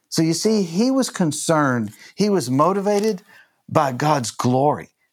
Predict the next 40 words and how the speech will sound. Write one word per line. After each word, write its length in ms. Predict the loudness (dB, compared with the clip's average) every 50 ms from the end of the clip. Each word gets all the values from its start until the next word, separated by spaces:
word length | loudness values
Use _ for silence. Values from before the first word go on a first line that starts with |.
| _ -4
That's 280 | 0 0 0 0 0 0
why 200 | 0 2 2 0
he 60 | -2
couldn't 280 | -2 -2 -2 0 2 2
understand 640 | 0 0 0 -2 -4 -2 -2 0 0 0 0 2
why 140 | 2 2 2
the 160 | 0 -2 -4 -2
army 340 | 0 0 0 2 0 0 0
was 200 | -2 -2 -4 -4
still. 640 | -6 -4 -2 0 0 0 0 0 -2 -4 -8 -14 _ _ _ _ _ _ -20 -20 _ _
But 140 | -2 0 0
verse 260 | 2 0 0 0 0
forty-six, 840 | -2 0 0 0 0 0 -4 -2 -2 -2 -2 -4 -6 -8 -10 -10 -10 _ _ -20 -20 -20 -20 _ -8 -2
David, 380 | 2 2 2 2 2 0 -2 0
when 160 | 0 0 0
he's 160 | 0 -2 -2
talking 460 | 0 2 2 2 2 0 -2 -2 -2
to, 340 | 0 0 0 2 2 0 -2 -4 -10 -20 -14 -6 -2
uh, 360 | 0 2 2 2 2 0 -2 -4 -2
Goliath, 540 | 0 2 2 4 2 2 2 2 0 0 -2
says, 460 | -4 -4 -2 0 0 0 -2 -4 -10 _ -20 -20 -16 -8
"This 400 | -2 0 2 2 2 0 -4 -4
day 520 | -2 0 0 0 0 -2 -4 -6 -8 -10 _ _ _ _ _ _ _ 0
the 140 | 0 2
Lord 260 | 2 4 2 2 2 0
will 140 | -2 -2
deliver 420 | -2 0 0 0 2 0 0 0 0
you 240 | 0 0 0 0 0
into 240 | 0 -2 0 -2
my 220 | 0 2 2 0 0
hand, 580 | 0 0 0 0 0 0 0 -2 -4 -6 -8 _ _ -20 -20 -16 -8 -4
and 140 | 0 2 2
I 80 | 2
will 180 | 2 2 0 -2
strike 500 | -2 -4 -4 0 2 2 2 2 0 -2
you 160 | -2 -2 0
down 440 | 0 0 0 2 2 2 2 2 0
and 180 | -2 -2 -4
cut 240 | -2 0 -2 0 0
your, 300 | 0 0 0 0 -2 -4